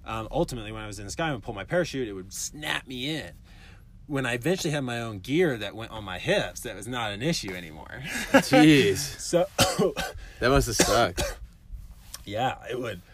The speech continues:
Speaker 1: <coughs> Well, 'cause after you go, like, five or six times in a day,
Speaker 2: Yeah, yeah.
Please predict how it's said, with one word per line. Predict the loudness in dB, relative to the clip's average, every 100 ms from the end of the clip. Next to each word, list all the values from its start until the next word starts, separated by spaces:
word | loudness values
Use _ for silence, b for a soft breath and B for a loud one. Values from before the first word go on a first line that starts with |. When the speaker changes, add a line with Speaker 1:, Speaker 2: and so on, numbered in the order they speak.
| B B B B B B B B B -20 0 8
Speaker 1:
<coughs> | 8 10 8 10 6 6 2
Well, | -2
'cause | -4 0
after | 0 -2
you | -2
go, | 0
like, | 0 -4
five | -4 -4
or | -4
six | -8 -10
times | -6 -6 -6
in | -8
a |
day, | -10 -10 -10 -4
Speaker 2:
Yeah, | 4 6 8 6
yeah. | 4 2